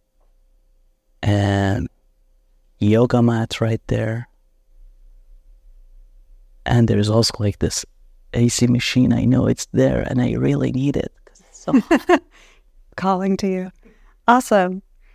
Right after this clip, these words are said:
Speaker 2: And now notice how when you were, were pointing out those five different things, and maybe our listeners are experiencing this too, that it started to evoke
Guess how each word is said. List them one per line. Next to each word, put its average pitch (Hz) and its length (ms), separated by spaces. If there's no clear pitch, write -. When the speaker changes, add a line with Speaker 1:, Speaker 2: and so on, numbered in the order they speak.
Speaker 2:
And 220 440
now 262 500
notice 240 380
how 240 220
when 208 200
you 202 160
were, 170 480
were 170 440
pointing 208 240
out 165 120
those 175 160
five 170 240
different 165 260
things, 165 280
and 180 100
maybe 175 460
our 175 160
listeners 170 440
are 160 120
experiencing 170 540
this 165 160
too, 165 320
that 196 240
it 185 160
started 214 300
to 196 140
evoke 170 400